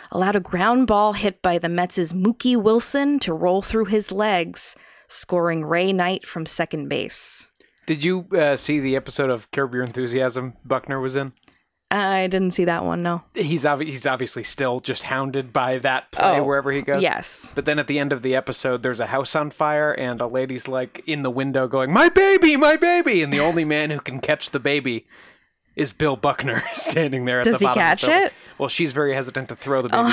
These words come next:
Speaker 2: but then
Speaker 1: Oh.
Speaker 2: he does catch it, yeah.
Speaker 1: <laughs> Well, that's good. <laughs> A little redemption.
Speaker 2: Like a diving catch of the baby for Bill Buckner.
Speaker 1: Yeah, he was hated in Red Sox, uh, l-,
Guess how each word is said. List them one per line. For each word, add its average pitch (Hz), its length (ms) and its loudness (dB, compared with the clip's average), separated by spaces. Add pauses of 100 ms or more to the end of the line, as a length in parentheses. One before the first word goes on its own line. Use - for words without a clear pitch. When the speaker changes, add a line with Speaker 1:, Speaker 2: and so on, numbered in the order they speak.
Speaker 2:
but 139 100 0
then 139 220 2
Speaker 1:
Oh. 294 100 4
Speaker 2:
he 156 140 2
does 151 340 4
catch 135 240 0
it, 156 140 2
yeah. 147 220 -2 (260)
Speaker 1:
<laughs> - 280 -4
Well, 320 140 2
that's 262 320 2
good. 170 420 2 (340)
<laughs> - 300 -4
A - 60 2
little 220 240 4
redemption. 165 320 2
Speaker 2:
Like 135 180 0
a 165 60 2
diving 127 400 0
catch 123 360 -4
of 117 120 -4
the 123 80 -4
baby 110 340 -4
for 107 160 -8
Bill 104 220 -4
Buckner. - 380 -10
Speaker 1:
Yeah, - 220 0
he 208 180 0
was 233 180 2
hated 196 800 -2
in - 160 -6
Red - 220 -4 (160)
Sox, - 580 -4
uh, - 460 0 (240)
l-, 165 200 -6